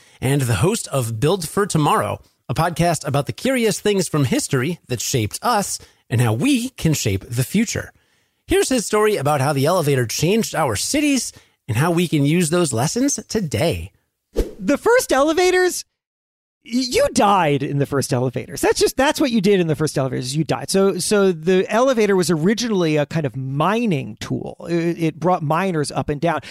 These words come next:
Speaker 2: and it was literally a box dangling from a rope. And so if that rope snapped, which it did, then everybody fell to their death. And even in the eighteen thirties and forties, when the first passenger elevators were introduced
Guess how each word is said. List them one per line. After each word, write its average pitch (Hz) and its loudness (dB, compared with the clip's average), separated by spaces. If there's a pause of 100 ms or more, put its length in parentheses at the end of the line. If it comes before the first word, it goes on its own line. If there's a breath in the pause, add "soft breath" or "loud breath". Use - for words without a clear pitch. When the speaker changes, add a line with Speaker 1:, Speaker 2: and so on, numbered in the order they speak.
(140 loud breath)
Speaker 2:
and 277 2
it 277 0
was 240 0
literally 285 4
a 175 4
box 156 0
dangling 143 -2
from 127 -8
a 113 -10
rope. - -10
And 180 -2
so 208 2
if 196 2
that 190 0
rope 196 2
snapped, 220 -2
which 175 0
it 151 -6
did, 226 2
then 165 0
everybody 156 0
fell 135 -2
to 135 -2
their 147 0
death. 220 0 (260 loud breath)
And 240 0
even 370 4
in 339 2
the 240 -2
eighteen 254 -2
thirties 226 0
and 185 -4
forties, 247 0
when 175 -2
the 160 -4
first 190 -2
passenger 175 -2
elevators 147 0
were 156 -2
introduced 156 -2